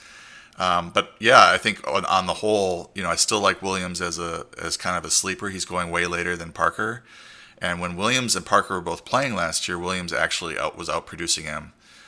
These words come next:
uh, for the first half of the season. Once Williams went out, that's when Parker and, uh, Mike Gesicki really took off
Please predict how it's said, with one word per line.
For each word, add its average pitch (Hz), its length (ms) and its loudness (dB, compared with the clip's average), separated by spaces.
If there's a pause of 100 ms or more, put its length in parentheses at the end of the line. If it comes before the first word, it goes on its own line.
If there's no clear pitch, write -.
(240)
uh, 76 360 -2
for - 160 -12
the 76 80 -12
first - 300 -6
half 78 220 0
of - 60 -20
the 82 80 -12
season. 78 560 0
Once 87 240 -2
Williams 85 340 -4
went 80 160 -6
out, 80 220 -2
that's 76 220 -8
when 82 120 -10
Parker 80 480 0
and, 78 380 -12
uh, 73 180 -8
Mike 78 160 -6
Gesicki - 480 -2
really 76 220 -8
took - 240 -8
off 78 400 2